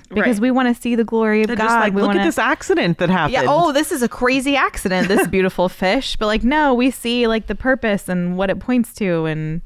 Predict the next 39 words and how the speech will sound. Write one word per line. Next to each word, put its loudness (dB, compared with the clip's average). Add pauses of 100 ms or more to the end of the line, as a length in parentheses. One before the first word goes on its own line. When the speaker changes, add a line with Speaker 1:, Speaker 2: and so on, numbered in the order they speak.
(440)
Speaker 2:
Which 0
Speaker 1:
of -2
Speaker 2:
some 0
Speaker 1:
course 2
he 4
Speaker 2:
people, 2
Speaker 1:
did. -10
Speaker 2:
some 2
people 2
would 2
even 2
consider 0
what 0
we're 2
talking -2
about 0
now 0
as, 0
like, -4 (140)
col-, -4
another 0
colonization -10
against -2
Speaker 1:
Sure. -4
Speaker 2:
nature. -4
Speaker 1:
Yeah. -2 (180)
Speaker 2:
Um, 0
Speaker 1:
That's 0
Speaker 2:
which -2
is 2
Speaker 1:
fine. 0
Speaker 2:
just -4
worldview 0
difference. -8
Speaker 1:
I'm 2 (120)
okay -4
with -4
that. -4
<laughs> -8